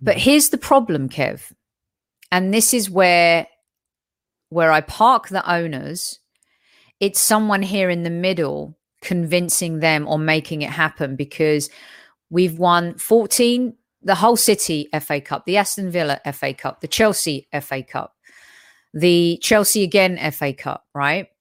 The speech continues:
Speaker 1: What the club then does, it tries to tell the fans and tell us all,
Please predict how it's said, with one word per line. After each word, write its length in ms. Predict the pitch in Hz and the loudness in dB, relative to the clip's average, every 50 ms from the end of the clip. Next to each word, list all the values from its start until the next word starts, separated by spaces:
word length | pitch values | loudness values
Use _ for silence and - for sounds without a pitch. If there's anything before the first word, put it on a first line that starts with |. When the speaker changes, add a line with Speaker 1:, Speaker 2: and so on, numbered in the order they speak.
| _ _ _ _ _ _ - - _ _ _ _ _ _ _ _ _ _ _ _ _ | _ _ _ _ _ _ -20 -20 _ _ _ _ _ _ _ _ _ _ _ _ _
Speaker 1:
What 220 | - 170 214 - - | -4 -2 -2 0 0
the 80 | 226 | -2
club 340 | - - - 277 294 294 285 | -2 2 4 4 4 6 4
then 200 | - 285 269 254 | 4 2 2 2
does, 320 | 226 240 233 226 196 175 160 | 2 4 6 6 6 4 2
it 160 | 160 170 220 | -2 -4 -4
tries 380 | - - 226 240 262 262 - - | -2 -2 0 0 0 0 -2 -2
to 120 | - 226 | -4 -6
tell 420 | 185 - - - - 247 262 277 285 | -6 -4 -4 -2 2 2 2 2 2
the 80 | 226 202 | 0 -4
fans 500 | - - 160 139 131 120 120 120 131 131 | -6 -4 -2 -2 -2 -2 -4 -6 -8 -8
and 120 | 160 160 156 | -8 -8 -4
tell 240 | - - 247 247 | -2 0 0 0
us 180 | 240 226 - - | 0 0 -2 -2
all, 340 | 147 127 123 123 123 139 | -2 -4 -4 -6 -10 -12